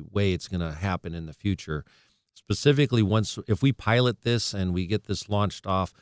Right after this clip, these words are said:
um, it may be that it's only in the specific area that they're piloting, and the other parts of the line eventually will catch up with that same technology to, to see if that's, uh, something that,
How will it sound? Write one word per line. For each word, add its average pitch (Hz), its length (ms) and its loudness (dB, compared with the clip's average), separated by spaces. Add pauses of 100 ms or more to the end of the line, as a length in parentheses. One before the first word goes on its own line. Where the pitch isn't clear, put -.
(360)
um, 92 400 2
it 117 120 2
may 123 200 6
be 131 180 4
that 110 180 4
it's 101 160 0
only 107 280 2
in 92 140 2
the 87 120 0
specific 95 720 -4
area 110 460 2 (340)
that 95 180 0
they're 87 120 -4
piloting, 117 580 0
and 92 200 -2
the 82 160 -4
other 101 220 0
parts 101 380 -2
of 90 60 -4
the 90 60 -2
line 95 320 0
eventually 92 400 -2
will 82 120 -4
catch - 320 -6
up 90 180 -4
with 87 140 -8
that 85 180 -8
same 92 260 -6
technology 80 760 -16 (100)
to, 78 320 -20
to 80 80 -8
see - 180 -6
if 80 120 -4
that's, 82 280 -8
uh, 80 120 -8
something 82 380 -14
that, 78 180 -10